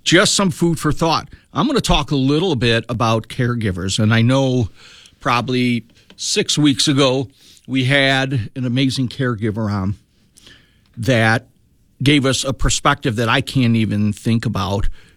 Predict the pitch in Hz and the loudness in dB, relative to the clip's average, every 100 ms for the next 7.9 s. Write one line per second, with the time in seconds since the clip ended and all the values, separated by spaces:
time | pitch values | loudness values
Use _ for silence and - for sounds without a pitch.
0 | _ 123 - 120 113 117 113 104 - 110 | _ -4 0 2 2 2 2 0 0 0
1 | 95 101 - 123 110 104 - - - - | 2 0 -2 0 0 0 -2 -6 -14 -20
2 | _ _ - 104 104 101 101 95 - - | _ _ -2 0 2 2 0 -2 -8 -14
3 | - _ _ - - - 139 120 110 101 | -20 _ _ -20 -2 2 4 4 2 0
4 | 131 127 113 117 110 - - 113 95 110 | 2 2 2 0 -2 -4 -4 -2 0 0
5 | 110 - 101 113 131 117 117 98 117 110 | 0 -2 -2 0 2 2 0 -2 -2 -4
6 | - _ _ _ - 104 107 110 110 107 | -6 _ _ _ -6 -2 0 0 2 0
7 | 98 127 117 113 101 107 - 107 | 0 0 2 0 -2 -2 -2 -2